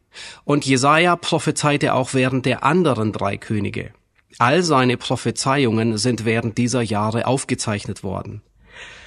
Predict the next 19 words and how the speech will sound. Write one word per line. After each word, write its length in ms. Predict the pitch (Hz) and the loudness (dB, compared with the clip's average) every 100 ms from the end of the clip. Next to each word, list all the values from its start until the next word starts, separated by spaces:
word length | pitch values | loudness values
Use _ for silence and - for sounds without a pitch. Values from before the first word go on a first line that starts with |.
| - - | -20 -2
Aber 220 | 127 135 | 2 4
in 80 | 151 | 4
der 160 | 196 208 | 2 2
Zeit, 380 | 151 135 139 | 0 0 0
als 180 | 127 127 | -2 0
die 100 | 131 | 0
Herrschaft 460 | 113 127 - 135 - | 2 0 0 -2 0
Manasses 540 | 123 113 127 - 139 | 2 2 2 0 -6
begann, 520 | - 139 107 107 113 - _ _ _ _ - | -4 -2 -2 -2 -4 -10 _ _ _ _ -8
soweit 480 | 110 120 117 127 147 | -2 0 2 0 2
wir 80 | 127 | 0
das 180 | 123 | 0
historisch 580 | 127 - 139 143 139 - | -2 -2 0 0 0 0
beurteilen 680 | 117 - 160 185 131 110 110 | -2 0 0 0 -2 -2 -2
können, 440 | - 113 117 123 - - - - | -2 -2 0 -2 -6 -20 -14 -2
um 320 | 127 123 - 107 | 2 2 0 -2
sechshundertsechsundachtzig 1400 | 127 156 - 208 190 - 135 135 156 139 - - - - | -2 -2 -2 0 0 0 -2 0 0 0 -2 -2 -4 -4
vor 260 | - 165 - | -2 -2 -2
Christus 680 | - 165 - 113 113 - | -4 -2 -2 -2 -2 -8